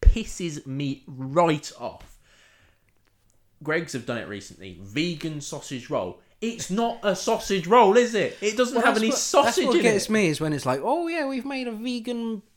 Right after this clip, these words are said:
Speaker 2: beef burger or a vegan
Speaker 1: Yeah.
Speaker 2: chicken burger." It's
Speaker 1: Well,
Speaker 2: like,
Speaker 1: it's not.
Speaker 2: stop claiming it to be meat. Uh,
Speaker 1: Yeah.
Speaker 2: meat, meat. Make it be its own thing.
Speaker 1: Yeah.
Speaker 2: It's like, I mean, I guess the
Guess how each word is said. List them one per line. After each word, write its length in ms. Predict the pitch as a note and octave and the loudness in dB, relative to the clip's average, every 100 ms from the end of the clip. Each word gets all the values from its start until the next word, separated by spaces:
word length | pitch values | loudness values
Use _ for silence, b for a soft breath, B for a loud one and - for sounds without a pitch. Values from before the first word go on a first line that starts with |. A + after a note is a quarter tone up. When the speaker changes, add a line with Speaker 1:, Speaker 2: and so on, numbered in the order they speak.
| - D#3 | -14 -6
Speaker 2:
beef 260 | B3+ - | -4 -4
burger 360 | F3 E3 C3 C3 | 0 2 2 0
or 140 | C3 C#3 | 0 0
a 40 | |
vegan 280 | E3+ B4+ G#3 | 2 4 4
Speaker 1:
Yeah. 40 | |
Speaker 2:
chicken 340 | F#3 G#3 A3+ F#3 | 2 0 0 2
burger." 220 | D3+ B2+ | 2 2
It's 80 | D3+ | 0
Speaker 1:
Well, 80 | F3+ | 0
Speaker 2:
like, 80 | C#4 | 2
Speaker 1:
it's 100 | A4 | 4
not. 380 | F#4+ - - _ | 4 4 -2 _
Speaker 2:
stop 360 | - - F#4 - | -4 -2 -2 0
claiming 400 | - F4+ F#4 D4+ | 0 2 2 2
it 160 | A#3+ - | 0 -4
to 40 | |
be 140 | G#3+ B3 | -4 0
meat. 300 | C#4+ D#4+ - _ - | 2 0 -2 _ 2
Uh, 40 | F3 | 4
Speaker 1:
Yeah. 200 | F#3+ - - - | 4 0 -12 -10
Speaker 2:
meat, 340 | B2 C3+ - - - | -4 -4 -6 -10 -4
meat. 400 | C#4 A3+ A#2+ _ _ _ - | 0 0 -2 _ _ _ -4
Make 240 | C#4+ D#4+ | -2 0
it 120 | E4 | 0
be 120 | A#3+ C4+ | 0 -2
its 160 | A3+ | 0
own 220 | D#4 F#4 | 2 4
thing. 420 | - G3 F#2+ F#2 - - | 4 2 0 -4 -14 -8
Speaker 1:
Yeah. 100 | D#4+ | -4
Speaker 2:
It's 140 | G4+ C#4 | -2 -2
like, 260 | G#3+ - - b b b b b b _ _ | -4 -6 -20 b b b b b b _ _
I 60 | G3+ | -6
mean, 260 | B3+ A#3 | -4 -4
I 100 | G3 | -6
guess 260 | G3 C4+ - | -4 -4 -4
the 120 | F#3+ | -12